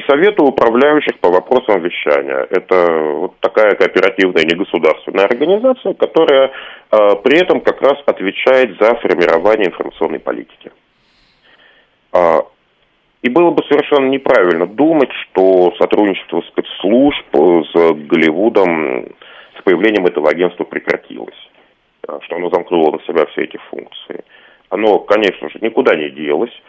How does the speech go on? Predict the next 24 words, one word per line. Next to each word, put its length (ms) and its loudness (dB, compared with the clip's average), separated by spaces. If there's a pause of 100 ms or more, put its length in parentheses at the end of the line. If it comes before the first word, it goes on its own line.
(320)
Э, 300 -2
разведка 720 2
продолжает 680 0
консультировать 840 -4
создателей 640 -2 (120)
фильмов, 380 0 (100)
э, 220 0
по 200 0
сей 220 0
день, 460 -10 (600)
э, 420 0
заботясь 560 0
и 260 -2
о 200 2
своем 400 0
имидже 400 -4
на 140 2
экране, 580 0 (560)
и 480 0
о 80 -6
трансляции 1000 0
нужных, 600 -2
правильных 560 0
воззрений. 760 -4